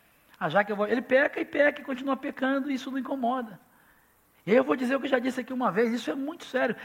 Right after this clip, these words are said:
Tem muita gente que tá nas igrejas, que tá, que acha que tá indo pro céu, e tá indo a passos largos pro inferno, porque não entendeu nada do Evangelho de Jesus. Não entendeu nada do Evangelho de Jesus.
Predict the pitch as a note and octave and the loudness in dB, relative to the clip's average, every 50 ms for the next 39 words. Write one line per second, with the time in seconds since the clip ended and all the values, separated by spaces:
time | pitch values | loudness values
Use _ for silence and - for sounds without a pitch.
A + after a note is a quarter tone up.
0 | - - - - A#3 C4 D#4 D#4+ D4 B3+ C#4 B3 - B3+ - C4 B3 B3 A#3+ A#3 | -16 -10 -4 -2 -2 -2 0 -2 -2 -2 -2 -6 -8 -4 -2 -2 0 0 0 -2
1 | A#3+ G3 F3+ F3+ G3 A3+ A3+ A3 G#3+ - - A3+ - A#3+ A#3+ A3 A3+ - - - | -4 -6 -4 0 2 2 2 2 -2 -4 -6 -4 2 4 4 4 4 -2 -12 -18
2 | - _ _ _ _ _ - C#4 D#4+ - - A4 A#3+ D4 A#3+ B3+ B3+ C4+ B3+ C4 | -20 _ _ _ _ _ 6 8 8 8 6 2 -4 -4 -2 0 0 0 -2 -4
3 | - - A#3+ G#3+ - - G#3+ A3 A#3+ C4 C#4 - - - - _ _ _ _ _ | -4 -4 -6 -6 -2 0 0 2 2 0 -2 -4 -12 -20 -20 _ _ _ _ _
4 | _ _ _ _ _ _ _ _ _ _ _ _ _ _ _ _ G#3 G#3+ - - | _ _ _ _ _ _ _ _ _ _ _ _ _ _ _ _ -12 -12 -2 2
5 | A#3+ A#3+ B3 B3+ A#3 - - - B3 A#3+ - A#3 G3+ G#3 G#3+ A3 G#3+ - - - | 2 2 2 0 -4 -6 -2 -2 -2 -4 -4 -6 0 2 2 2 2 -2 -8 -8
6 | A3+ G#3+ - - E3 F3 F3+ F3+ - F#3+ - G3 A3 A3 A3 A3+ G#3 F#3+ E3 G#3+ | -8 -8 -4 -4 -4 -4 -4 -6 -8 -6 -4 -2 -2 -2 -2 -4 -4 -2 -2 -2
7 | B3 A3 E3 F3+ G3 F#3 D3 C3 A#2+ - - C#3+ E3 D3+ C#3+ D3 C#3 C#3 C#3+ C3 | -2 0 -2 -2 -2 -4 -6 -12 -14 -14 -8 -4 -4 -2 -2 -4 -4 -4 -4 -4
8 | C3 A#2+ A#2 A#2 B2+ A#2+ G#2 G#2+ A2 - - - - _ _ _ _ _ _ _ | -4 -8 -10 -12 -12 -14 -14 -16 -20 -20 -20 -20 -20 _ _ _ _ _ _ _
9 | _ _ _ _ _ _ _ _ _ _ _ _ _ _ _ _ _ _ _ _ | _ _ _ _ _ _ _ _ _ _ _ _ _ _ _ _ _ _ _ _
10 | _ _ _ F#3+ A3+ A3 - A#3+ A3 G#3 C4 C#4 B3+ A#3+ A#3 B3 C4 C4+ B3 A3+ | _ _ _ -4 -2 0 0 -2 0 0 0 0 0 2 2 4 4 4 2 0
11 | A#3+ G#3 G#3+ G3+ G#3+ G#3 F3+ F#3+ G3 F#3+ F#3+ F3+ F3+ F3+ F3 D3+ C3+ C3 D3 D#3+ | -2 -2 -2 -2 -2 -4 -4 -4 -6 -6 -6 -8 -8 -6 -6 -6 -8 -8 -10 -10
12 | E3 D#3+ - | -10 -12 -14